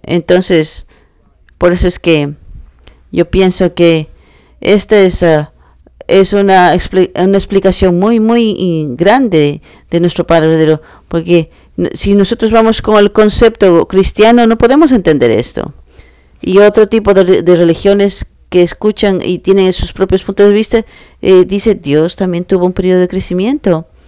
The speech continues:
No pu-, no pueden entender, pero lo podemos entender centra-, centrado en, en el periodo de crecimiento y centrado en el amor.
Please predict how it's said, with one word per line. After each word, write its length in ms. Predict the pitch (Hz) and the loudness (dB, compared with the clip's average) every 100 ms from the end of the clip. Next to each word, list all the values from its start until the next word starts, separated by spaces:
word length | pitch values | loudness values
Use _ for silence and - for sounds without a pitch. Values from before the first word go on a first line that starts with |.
| - - | -20 -4
No 240 | 220 233 | -2 0
pu-, 180 | 233 - - | -4 -4 -2
no 200 | 196 190 | -2 0
pueden 240 | 226 214 | -2 0
entender, 320 | 185 156 143 | -2 -4 -4
pero 160 | - 160 | -2 0
lo 120 | 165 | 0
podemos 320 | 165 175 190 | 0 0 -2
entender 480 | 240 220 185 175 185 - - - - | -4 -2 0 0 0 -6 -20 -20 -6
centra-, 460 | 190 180 - - | -2 -2 -4 -8
centrado 460 | - 175 160 202 190 | -4 -4 0 2 2
en, 180 | 165 180 - - | 0 -4 -18 -8
en 120 | 175 | 0
el 100 | 180 | 0
periodo 240 | 175 175 190 | 2 2 4
de 100 | 180 | 2
crecimiento 460 | 175 190 202 196 | -4 -4 -2 -2
y 40 | 165 | -4
centrado 440 | 175 156 190 247 | -4 -2 0 0
en 60 | 170 | 0
el 100 | 139 | -4
amor. 340 | 139 247 196 | -2 -2 -4